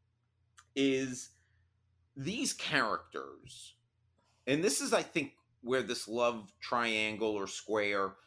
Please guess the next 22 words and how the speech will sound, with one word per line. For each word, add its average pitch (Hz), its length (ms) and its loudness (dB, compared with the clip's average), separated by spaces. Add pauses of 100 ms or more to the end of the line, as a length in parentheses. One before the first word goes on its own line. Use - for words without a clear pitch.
(240)
could 135 220 0
have 95 200 0
gone 107 320 2
really 95 580 -4
well, 85 600 0 (140)
but 85 100 -2
it - 120 -8 (240)
doesn't. 113 500 -2 (400)
And 139 140 0
it's 143 220 -4
that 156 220 -2 (120)
these 170 440 -8
people 113 760 -2 (340)
don't 147 320 6
know 120 240 4
what 78 420 -6
they 69 280 -8
want. - 180 -20 (540)
These 160 320 -4
are 143 80 0
confused 120 880 -4
people. 87 540 -6